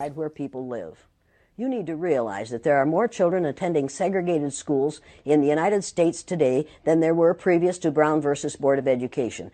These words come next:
and that's a fact. You need to realize that it is not the intent of white people to let this situation change in favor of anyone but themselves. And right now,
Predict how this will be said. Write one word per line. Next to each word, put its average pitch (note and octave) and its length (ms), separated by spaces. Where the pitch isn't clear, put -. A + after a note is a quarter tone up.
and C#3 280
that's D3+ 300
a D3+ 100
fact. - 600
You A3 120
need B3+ 200
to A#3 60
realize E3 500
that D3+ 140
it D3 80
is D3 140
not G3+ 320
the A3 140
intent F3+ 560
of C#3+ 160
white F#3 260
people C3 320
to B2+ 200
let E3+ 340
this F3 200
situation D3+ 680
change C3+ 480
in D#3 160
favor F3 300
of D3+ 140
anyone E3+ 360
but D3 140
themselves. C3+ 720
And D3 200
right B3 220
now, F3 460